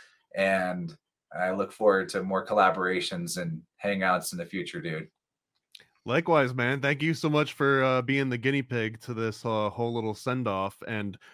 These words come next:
Speaker 2: for just putting it on the right wavelength to start with, man. So I appreciate that. Hopefully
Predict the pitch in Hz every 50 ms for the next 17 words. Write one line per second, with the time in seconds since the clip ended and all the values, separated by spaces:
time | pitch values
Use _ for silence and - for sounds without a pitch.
0 | - - _ _ - - 139 135 123 143 139 - - _ _ - - 156 151 139
1 | 143 147 151 147 143 139 120 135 139 143 117 123 127 139 127 120 120 113 110 107
2 | - - 110 - - - 123 139 135 117 104 95 - - 101 101 104 107 107 -
3 | 117 110 107 104 - - 127 127 123 - 113 101 95 - 104 92 90 90 101 120
4 | 110 - - 127 127 127 127 123 120 113